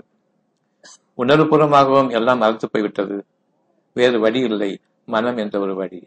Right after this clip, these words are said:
அது வானங்கள் திறக்கப்படும். அங்கிருந்து உங்களுக்கான புதிய ஞானங்களும் அறிவும் புதிய வாழ்க்கையும் காலம்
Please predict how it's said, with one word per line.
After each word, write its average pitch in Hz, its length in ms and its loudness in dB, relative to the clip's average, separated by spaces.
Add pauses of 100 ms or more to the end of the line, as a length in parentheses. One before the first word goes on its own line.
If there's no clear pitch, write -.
(1300)
அது 117 240 0
வானங்கள் 123 680 0
திறக்கப்படும். 110 760 -2
அங்கிருந்து 123 600 -4
உங்களுக்கான 101 560 -6 (440)
புதிய 139 360 -2 (140)
ஞானங்களும் 107 600 -4 (120)
அறிவும் 110 440 -4 (360)
புதிய 127 300 0
வாழ்க்கையும் 104 540 -2 (340)
காலம் 120 440 2